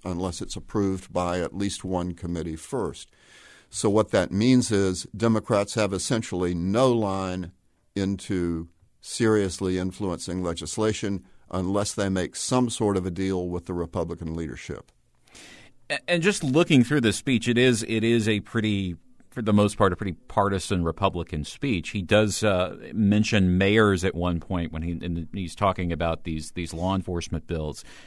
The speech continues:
Speaker 2: And the two mayors he mentions are, uh, Lenny Curry of Jacksonville, who's a Republican, Carlos Jimenez, who is the former, uh, mayor of Miami-Dade County, who's a Republican and who's now, uh,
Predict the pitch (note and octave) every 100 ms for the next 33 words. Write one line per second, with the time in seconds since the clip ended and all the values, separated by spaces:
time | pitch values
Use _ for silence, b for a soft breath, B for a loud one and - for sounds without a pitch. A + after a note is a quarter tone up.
0 | B G#2 F#2+ D3 A#2 G#2+ G2 - F#2 A2
1 | A#2 G#2 F2+ F#2 F#2 F2+ F2 F2+ E2+ E2
2 | F2 E2+ E2+ - B2+ G#2 F#2+ - G2+ F2
3 | F#2+ F2+ D#2+ F2+ D#2+ - D2+ D2+ E2 D#2+
4 | D#2 E2+ D#2+ - E2+ F2+ B B B B
5 | C3+ A#2+ A#2 G#2 A2 G#2 G#2+ G2 F#2+ A2
6 | F#2 - - A2 G2+ F#2+ F#2 F2+ D2+ F2
7 | F2 F#2 F2+ F#2 F2+ F2 E2+ F2+ E2+ D#2+
8 | - F#2 E2 F2 E2+ D#2 D#2 D#2+ - F#2+
9 | F#2 E2+ D#2+ F2+ F2 F2 F2 F2 E2+ -
10 | -